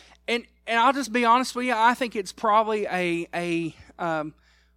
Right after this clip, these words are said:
just a weird way to interpret that word there. Uh, it, it's a word that's added for clarity. If you go back and you look at the Greek, there's just a "the." That's what it translates as, is "the."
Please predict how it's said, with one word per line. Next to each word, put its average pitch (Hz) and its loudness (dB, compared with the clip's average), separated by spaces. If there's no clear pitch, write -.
just 190 -6
a 165 0
weird 190 0
way 156 0
to 160 -8
interpret 151 -4
that 139 -4
word 151 -4
there. 131 -10
Uh, 143 -2
it, 202 -2
it's 185 -4
a 165 4
word 196 4
that's 151 -4
added 170 0
for 135 -6
clarity. 190 -4
If 151 -12
you 160 -8
go 175 0
back 180 0
and 156 -6
you 156 -2
look 160 -4
at 143 -8
the 135 -8
Greek, 160 -4
there's 139 -8
just 151 -8
a 127 -8
"the." 131 -2
That's - -8
what 143 0
it - -10
translates 131 -10
as, 127 -12
is 123 -16
"the." 123 -4